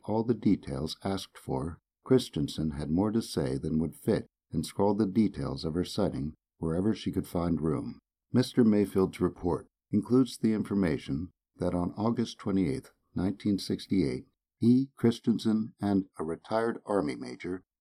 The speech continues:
we assume his wife was along based on James's article, though he doesn't mention her, drove up the peak as far as they could and then walked the remaining half mile to the top.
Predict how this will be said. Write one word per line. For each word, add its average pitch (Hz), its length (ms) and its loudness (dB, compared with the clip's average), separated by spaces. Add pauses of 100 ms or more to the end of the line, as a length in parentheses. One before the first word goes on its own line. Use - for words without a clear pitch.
we 82 140 0
assume 98 300 2
his 71 120 0
wife 85 300 -2
was - 120 -10
along 78 420 -6
based 90 280 -2
on 80 140 0
James's 73 440 -4
article, 90 500 -2 (240)
though 71 120 -4
he 67 60 -2
doesn't 98 360 0
mention 107 340 0
her, 87 200 -4 (240)
drove 120 280 2
up 120 160 0
the 135 80 2
peak 92 360 0
as 80 100 -4
far 104 220 0
as 107 140 -4
they 107 140 0
could 69 400 -6 (340)
and 82 120 0
then 78 200 0
walked 110 340 -2
the 82 80 -2
remaining 90 540 0
half 95 260 -4
mile 85 400 -2
to - 80 -6
the 67 100 -6
top. - 420 -6